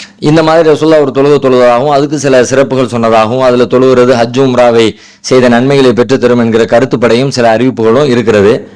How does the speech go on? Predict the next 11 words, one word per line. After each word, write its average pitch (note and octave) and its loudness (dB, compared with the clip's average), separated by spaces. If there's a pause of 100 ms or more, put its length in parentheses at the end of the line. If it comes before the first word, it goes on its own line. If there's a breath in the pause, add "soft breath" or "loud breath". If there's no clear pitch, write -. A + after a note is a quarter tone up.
(260 loud breath)
ஆனால் C#3 0
அந்த D3+ 2
அறிவிப்புகள் C#3+ 0
எல்லாம் C#3+ 0
பலவீனமான D3+ -2
அறிவிப்பா C3 0
இருக்கிற A#2+ -2
காரணத்தினால G#2 -2
அதை B2 0
ஏற்று C3+ 0
நாம B2 0